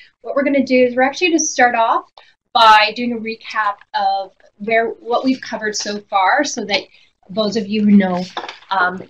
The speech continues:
can join us and, uh, see where we picked up. So, um, the wrap program is based on the five concepts of wellness.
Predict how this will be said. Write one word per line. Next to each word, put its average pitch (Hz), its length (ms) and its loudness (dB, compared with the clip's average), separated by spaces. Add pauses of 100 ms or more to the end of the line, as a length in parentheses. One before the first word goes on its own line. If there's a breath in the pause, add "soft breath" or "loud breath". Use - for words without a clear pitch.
can 202 180 -2
join 180 240 -4
us - 420 -14
and, 196 420 -2
uh, 175 220 4
see 233 240 -2
where 220 140 2
we 202 160 0
picked 180 220 -16
up. - 140 -4 (360 soft breath)
So, 277 540 4 (340)
um, 262 400 4
the 269 120 -2
wrap 294 260 4
program 254 440 4
is 226 160 -2
based 226 440 0
on 208 220 0
the 190 300 -10
five 202 280 2
concepts 185 600 -8
of 180 80 -14
wellness. 185 600 -8